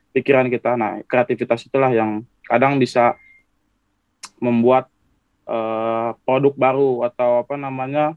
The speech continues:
wadah baru yang bisa kita jadikan sebuah peluang usaha juga sebenarnya.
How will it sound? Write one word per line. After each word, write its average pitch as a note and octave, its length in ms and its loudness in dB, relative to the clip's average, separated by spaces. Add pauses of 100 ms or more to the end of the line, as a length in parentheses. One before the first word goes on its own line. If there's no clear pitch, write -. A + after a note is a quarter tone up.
(300)
wadah B2 280 2
baru A#2+ 300 2
yang C#3+ 160 -2
bisa C#3 380 -2
kita B2 580 0 (1160)
jadikan B2+ 680 -4
sebuah C3+ 360 0
peluang C3+ 320 2
usaha C3+ 240 -2
juga D#3+ 260 0
sebenarnya. A2+ 640 -10